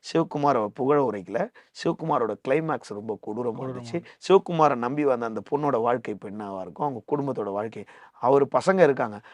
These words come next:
Speaker 1: அந்த பசங்கெல்லாம் சிவகுமாரை ரோல் மாடலா எடுத்துக்கூடாது. சிவகுமாரை பிடிச்சா நீங்க பிடிச்சா வச்சுக்கங்க, ஆனா சிவகுமாரை ரோல் மாடலா வச்சுக்காதீங்க. சிவகுமார் மாதிரி இன்னொரு ரவுடி வந்து
Speaker 2: இல்ல,
Speaker 1: சென்னையில
Speaker 2: அவரு
Speaker 1: உருவாக முடியாது.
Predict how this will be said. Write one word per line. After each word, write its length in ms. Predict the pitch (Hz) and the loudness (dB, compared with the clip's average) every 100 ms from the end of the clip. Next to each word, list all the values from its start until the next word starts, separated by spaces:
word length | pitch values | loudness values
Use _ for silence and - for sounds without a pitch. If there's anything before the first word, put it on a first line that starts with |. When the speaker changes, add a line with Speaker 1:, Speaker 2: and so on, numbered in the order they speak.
| - | -16
Speaker 1:
அந்த 260 | 127 120 143 | -6 0 0
பசங்கெல்லாம் 280 | 170 170 175 | 2 0 0
சிவகுமாரை 380 | 170 175 151 123 | -2 0 0 4
ரோல் 200 | 131 175 | 6 4
மாடலா 340 | 160 147 156 | 4 4 4
எடுத்துக்கூடாது. 480 | 131 151 135 117 98 - _ _ _ _ _ _ - | 2 -4 -2 -2 -2 -12 _ _ _ _ _ _ -2
சிவகுமாரை 400 | 165 165 170 156 - | 0 2 6 6 4
பிடிச்சா 280 | 165 165 202 | 0 4 2
நீங்க 180 | 175 | 2
பிடிச்சா 400 | 147 156 156 185 175 | -2 -4 6 6 6
வச்சுக்கங்க, 420 | 151 - 147 127 | 4 2 -2 -2
ஆனா 180 | 104 135 | -2 -2
சிவகுமாரை 440 | 117 156 156 139 | 0 -2 0 2
ரோல் 220 | 120 147 170 | 4 4 4
மாடலா 400 | 151 131 139 117 | 2 2 2 0
வச்சுக்காதீங்க. 420 | 135 101 87 190 _ _ - | -6 -10 -12 -16 _ _ -4
சிவகுமார் 400 | 175 180 170 156 | -2 -2 2 2
மாதிரி 240 | 147 180 165 | 2 0 0
இன்னொரு 440 | 156 175 185 170 | 0 4 4 6
ரவுடி 260 | 147 160 156 | 4 4 2
வந்து 100 | 147 | 0
Speaker 2:
இல்ல, 140 | 143 | -2
Speaker 1:
சென்னையில 380 | - - 175 143 | -2 2 4 6
Speaker 2:
அவரு 160 | 139 | 8
Speaker 1:
உருவாக 200 | 170 165 | 10 10
முடியாது. 260 | 190 127 98 | 8 2 -2